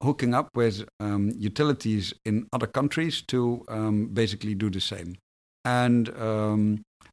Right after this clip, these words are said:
uh, that, um, turned out to be harder than we thought. And one of the reasons for that was that what you already said is that, um, European houses are very different. And, um, the first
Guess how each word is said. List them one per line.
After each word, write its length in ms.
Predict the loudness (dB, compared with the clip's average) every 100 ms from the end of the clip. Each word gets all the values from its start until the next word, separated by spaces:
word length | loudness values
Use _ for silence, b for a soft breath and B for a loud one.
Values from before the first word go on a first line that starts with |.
| _ _
uh, 560 | -6 -4 -4 -4 -6 -4
that, 300 | 0 0 -2 -14 _
um, 600 | -8 -8 -10 -10 -10 -10 -14 _ _ _
turned 180 | 2 6
out 160 | 6
to 60 | 4
be 120 | 2
harder 320 | 4 6 6
than 160 | 6 4
we 100 | 2
thought. 360 | 0 -6 -8 -12 -6
And 220 | -4 -2
one 240 | 0 2 4
of 80 | 2
the 80 |
reasons 380 | 4 4 6 2
for 140 | 0 0
that 160 | 0
was 200 | 0 -4
that 280 | -2 -2 -4 b b -8
what 140 | -2
you 80 | 2
already 260 | 4 4
said 280 | 2 4 2
is 140 | 2 0
that, 280 | -2 -2 -6 _ _ _ -4
um, 600 | -2 0 0 2 0 -2 -10 _ _
European 560 | 4 4 4 2 4 6
houses 680 | 6 4 4 0 -2 -6 -10 _ _ _ 2
are 460 | 4 6 4 -2 -8
very 380 | -2 0 2
different. 540 | 0 -2 -4 -8 -10 -14 _ _ _ _ _ -4
And, 400 | 2 2 2 -2 -10
um, 440 | -8 -6 -4 -6 -8 _ _ _ _ _ -6
the 140 | -4
first 400 | 0 2 2 -2